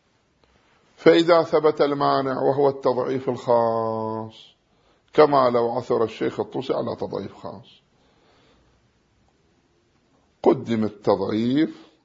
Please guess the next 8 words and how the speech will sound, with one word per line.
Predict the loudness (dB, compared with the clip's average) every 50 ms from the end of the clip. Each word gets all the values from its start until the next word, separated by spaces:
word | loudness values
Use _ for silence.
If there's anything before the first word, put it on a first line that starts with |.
| _ -6
على | -4 -4 -4
التوثيق، | -4 -6 -8 -8 -8 -8 -10 -10 -10 -10 -10 -10 -12 -12 -12
مقتضى | -12 -10 -4 -2 0 2 2 2
القاعدة | 0 0 0 0 0 0 0 -2 -4 -6 -6
تقديم | -6 -6 -6 -6 -6 -6 -6 -4 -4 -4
الجرح | -6 -6 -4 -4 -4 -4 -4 -6 -8
على | -8 -6 -6
التعديل. | -8 -10 -12 -14 -12 -12 -12 -12 -14 -14 -14 -14 -16